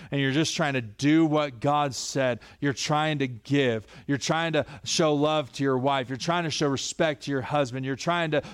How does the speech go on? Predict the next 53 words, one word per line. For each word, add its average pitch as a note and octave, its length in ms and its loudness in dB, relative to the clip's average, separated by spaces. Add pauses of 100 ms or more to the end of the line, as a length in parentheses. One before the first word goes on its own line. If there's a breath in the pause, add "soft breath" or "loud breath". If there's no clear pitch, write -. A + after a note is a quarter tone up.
be E3 140 4
a D#3 80 4
good C#3 240 2
father. D3+ 480 0
You're C3 100 0
trying E3+ 300 -2
to D3+ 80 -2
be D#3+ 320 0 (160 loud breath)
a D3+ 100 2
good D3 220 2
mother D3 420 0
and C3+ 80 -4
a B2 60 -2
grandparent C#3 800 0
and C3 80 -2 (180 loud breath)
trying F3+ 220 0
to D#3+ 80 -2
be E3+ 280 2
good D#3 220 0
children. D#3 480 2
And D3 100 -2
you're D3+ 120 0
trying F3 300 0
to D#3 80 0
read D#3 360 0
your D#3+ 100 2
Bible D3+ 440 -2
and C#3+ 80 -6
you're C#3+ 80 -4
trying F#3 320 0
to E3 80 -2
pray E3 420 0
and D3+ 60 -2
you're C#3+ 100 0
trying G3+ 320 0
to G#3 60 -4
do F#3+ 240 4 (240 loud breath)
everything A3 540 0
that F3 180 0
God F#3+ 260 2
is F#3+ 160 0
calling F#3+ 380 0
you F#3 100 0
to D#3+ 140 -4
do. D#3 280 2 (240 loud breath)
And E3+ 80 2
it D#3 40 2
just E3+ 180 0
feels G#3 240 2
like F#3 180 0
an D#3+ 120 -4
uphill G#3+ 520 0 (120)
climb F3 480 2